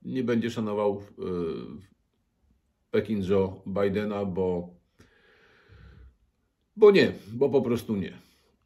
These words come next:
No i teraz kolejna sprawa ze Stanów Zjednoczonych. Słuchajcie, no otwarcie, otwarcie granicy przez, y,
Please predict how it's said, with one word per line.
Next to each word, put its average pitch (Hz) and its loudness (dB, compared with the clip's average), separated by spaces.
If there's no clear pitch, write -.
No 170 2
i 190 6
teraz 156 4
kolejna 139 6
sprawa 123 2
ze 107 -4
Stanów 113 -2
Zjednoczonych. 104 -2
Słuchajcie, 110 -2
no 104 -4
otwarcie, 123 0
otwarcie 143 -2
granicy 117 2
przez, 104 -4
y, 98 -4